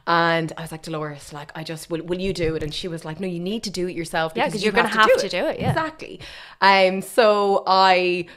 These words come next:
Speaker 1: the, she was there and I was like, "I, you can't watch me. You ca-, if, if you watch me, I'm gonna stall or I'll break the needle or anyway." So I went down to the toilet and I literally just, like,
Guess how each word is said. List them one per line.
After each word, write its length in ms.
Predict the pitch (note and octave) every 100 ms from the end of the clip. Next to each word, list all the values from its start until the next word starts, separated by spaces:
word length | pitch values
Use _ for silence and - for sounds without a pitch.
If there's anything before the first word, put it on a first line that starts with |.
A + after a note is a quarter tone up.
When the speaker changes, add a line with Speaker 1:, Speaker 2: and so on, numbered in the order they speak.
| -
Speaker 1:
the, 180 | G#3 -
she 200 | - G#3+
was 160 | G3+
there 240 | F#3+ F3+ E3+
and 100 | E3+
I 40 |
was 80 | F3+
like, 140 | G#3+
"I, 60 | G#3+
you 140 | G3+ G#3+
can't 200 | G#3+ -
watch 240 | F#3+ -
me. 140 | - -
You 100 | G3+
ca-, 100 | B3
if, 100 | G#3+
if 160 | G3+ F3
you 140 | A3
watch 280 | G#3+ A3 -
me, 160 | G3
I'm 100 | F3
gonna 140 | F#3 G3
stall 460 | - G#3+ G3+ F#3+ E3+
or 60 |
I'll 80 | E3+
break 300 | F3 G3+ G3
the 60 | F#3+
needle 360 | F#3 G3+ F3 E3+
or 120 | E3+
anyway." 460 | F3+ F#3 F3 E3 D#3 D#4 - -
So 80 |
I 80 | G#3+
went 180 | G#3+ A3
down 180 | A3 A#3
to 40 |
the 80 | A3
toilet 320 | F#3+ G#3 G3+ -
and 140 | F#3
I 60 | F#3
literally 420 | G3 G3 G3 F3+
just, 400 | E3 D#3+ D#3 -
like, 260 | D#3+ D#3+